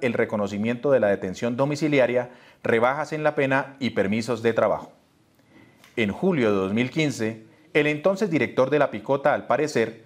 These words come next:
permitió que el sentenciado ingresara irregularmente a ese centro carcelario sin que mediara una orden de traslado oficial del impec y con una boleta de detención falsa. Entretanto, el investigador Monroy Ávila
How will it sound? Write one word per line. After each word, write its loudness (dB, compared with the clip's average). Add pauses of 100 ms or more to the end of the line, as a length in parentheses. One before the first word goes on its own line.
(340)
permitió 0
que 2
el -2
sentenciado 0
ingresara 2
irregularmente 0
a 4
ese -2
centro 0
carcelario 2
sin -6
que -2
mediara 0
una 2
orden 0
de 0
traslado 2
oficial 0
del -2
impec -2 (320)
y 2
con 0
una 2
boleta 2
de 0
detención -2
falsa. -2 (520)
Entretanto, -2 (340)
el 2
investigador 2
Monroy 0
Ávila 0